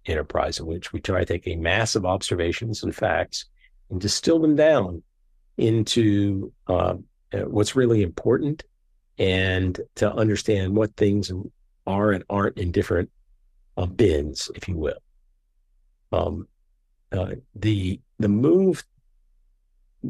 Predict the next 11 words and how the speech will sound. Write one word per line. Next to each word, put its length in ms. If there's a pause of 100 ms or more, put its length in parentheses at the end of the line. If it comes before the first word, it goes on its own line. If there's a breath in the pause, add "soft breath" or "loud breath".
(100)
it, 240
it 180
was 200
made 280 (300)
so 280
famous 520
in 80
two 180
thousand 380
six 360
by 600